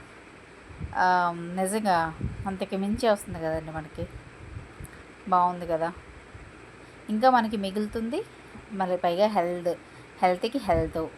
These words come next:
మన బయటది ఎలా ఉంటుందో ఎలా చేస్తారో మనకు తెలియదు కాబట్టి మన చేతితో మనం చేసుకుంటాం కాబట్టి హెల్తీ ఫుడ్, హోమ్ ఫుడ్, రెసిపీ, లైఫ్ స్టైల్, మంచి అంటే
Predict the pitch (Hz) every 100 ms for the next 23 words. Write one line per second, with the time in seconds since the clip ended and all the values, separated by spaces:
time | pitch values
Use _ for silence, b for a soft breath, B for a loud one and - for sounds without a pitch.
0 | - 208 196 185 170 165 170 180 175 175
1 | 175 170 175 180 175 175 165 160 170 170
2 | - 175 175 170 170 170 165 180 170 170
3 | - 370 B B B B B - 180 208
4 | 214 190 - 190 185 185 180 175 - 175
5 | 170 175 180 277 - 185 170 180 214 262
6 | 359 196 175 170 180 240 320 277 175 -
7 | - 339 226 175 170 170 - - - 165
8 | 160 156 160 156 156 - - - - -
9 | - - - - - - 190 196 202 180
10 | 165 160 160 - - - - - - -
11 | 175 170 160